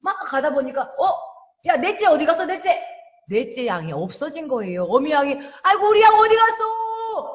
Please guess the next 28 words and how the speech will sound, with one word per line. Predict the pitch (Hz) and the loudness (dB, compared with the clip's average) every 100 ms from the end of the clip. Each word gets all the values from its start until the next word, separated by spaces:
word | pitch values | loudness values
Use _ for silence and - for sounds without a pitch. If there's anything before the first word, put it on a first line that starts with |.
| - | -8
양, | 226 220 190 | -6 -6 -6
양이, | 175 202 208 | -4 -4 -4
어미 | 175 196 233 | -4 -2 -4
양이 | 214 202 | -6 -8
찾아도 | 269 262 240 269 185 - _ _ | -10 -8 -6 -6 -6 -10 _ _
보이지가 | 165 170 233 285 285 131 | -12 -6 -6 -6 -10 -14
않는 | 113 131 127 | -14 -14 -14
거예요. | - _ | -20 _
그런데 | 190 247 339 254 - - - - | -4 0 2 0 -2 -12 -18 -12
그때 | - - 330 302 - - | -12 -12 -8 -8 -8 -14
저쪽에서 | 381 381 359 302 294 254 139 - _ _ _ _ | -18 -12 -10 -6 -4 -4 -4 -12 _ _ _ _
"매, | - 339 359 349 359 349 339 - - - _ | -2 0 0 0 0 0 -2 -6 -14 -20 _
매, | 370 370 359 359 349 359 370 349 - - | -2 0 2 0 0 -2 -4 -6 -14 -12
매" | 339 370 359 | -2 2 2
막 | 220 - | 0 -4
소리가 | 403 427 403 | -6 0 0
나는 | 349 277 233 | 0 -4 -6
거예요. | 185 190 226 131 - _ 185 | -4 -2 -4 -4 -10 _ -16
누가? | 208 247 311 330 - - _ | -2 0 2 -2 -12 -20 _
어, | 143 165 151 - _ _ | -12 -8 -10 -12 _ _
잃어버린 | 196 208 220 202 185 175 | -10 -8 -6 -6 -8 -10
양, | 156 160 | -12 -14
혼자 | 311 277 | -12 -12
도망갔던 | 277 175 190 180 175 160 | -10 -10 -8 -10 -10 -10
그 | 226 | -8
양이 | 180 151 160 | -6 -6 -6
저쪽에서 | 254 254 214 214 208 _ | -8 -8 -10 -10 -12 _
"매" | _ | _